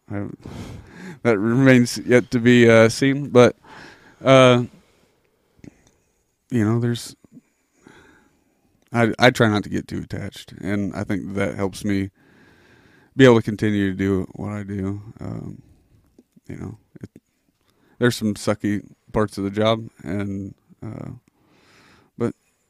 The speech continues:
overall, it's, it's a good job. It's a good, noble career, and just, you know, if, if you wanna, if, if you wanna see each other, get on the same schedule. <laughs> No, it, it's, uh,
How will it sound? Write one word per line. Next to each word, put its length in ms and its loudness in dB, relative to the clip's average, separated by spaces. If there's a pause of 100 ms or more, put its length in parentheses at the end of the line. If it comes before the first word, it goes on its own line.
(360)
overall, 440 0
it's, 300 -16 (640)
it's 200 -18
a 20 -20
good 160 -10
job. 280 -14
It's 160 -18
a 20 -20
good, 360 -12
noble 600 -12 (1120)
career, 380 -4
and 100 -6
just, 220 -10 (400)
you 100 -10
know, 200 -6
if, 200 -14 (2500)
if 240 2
you 120 0
wanna, 360 -2 (260)
if, 160 -8 (1000)
if 120 -12
you 80 -2
wanna 140 -2
see 180 2
each 160 0
other, 280 -4 (100)
get 120 -8
on 80 -4
the 80 -4
same 160 -4
schedule. 420 -12 (560)
<laughs> 60 -20 (840)
No, 340 -10
it, 220 -4
it's, 500 -8
uh, 400 -6